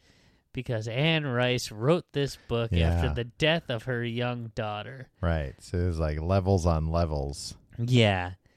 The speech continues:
Speaker 1: So, uh, they fight, but then eventually Louis is like, "Look, man, she'll take care of her if I, like, ever need to leave or whatever,
Speaker 2: Yeah.
Speaker 1: blah, blah."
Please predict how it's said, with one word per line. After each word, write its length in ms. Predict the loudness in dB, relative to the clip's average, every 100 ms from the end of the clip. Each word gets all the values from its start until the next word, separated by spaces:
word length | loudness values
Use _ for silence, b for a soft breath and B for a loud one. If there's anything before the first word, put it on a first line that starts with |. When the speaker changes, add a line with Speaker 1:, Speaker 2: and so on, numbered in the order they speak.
| _ _
Speaker 1:
So, 640 | -4 2 6 6 4 0 -8 _
uh, 340 | -2 0 0
they 180 | 0 -2
fight, 480 | 0 4 6 6 2
but 160 | -2 2
then 160 | 2
eventually 640 | 2 4 4 4 0 2 0
Louis 460 | 2 2 4 2
is 180 | 0 -2
like, 340 | -4 -4 -6 _ _ _ _ _ _ -14
"Look, 240 | -14 -12
man, 540 | -10 -8 -8 -10 -12 -16 _ _ _ _ _ _ _ _ _ _ -10
she'll 320 | -6 -2 -4
take 320 | -4 -6 -6
care 440 | -2 2 2 2 -2
of 120 | -4
her 200 | -4 -4
if 120 | -4
I, 140 | -6 -4
like, 200 | -6 -6
ever 220 | -6 -6
need 240 | -8 -8
to 80 | -10
leave 320 | -4 -2 -2
or 140 | -4 -6
whatever, 340 | -4 0 4
Speaker 2:
Yeah. 200 | 4 0
Speaker 1:
blah, 100 | -6
blah." 160 | -8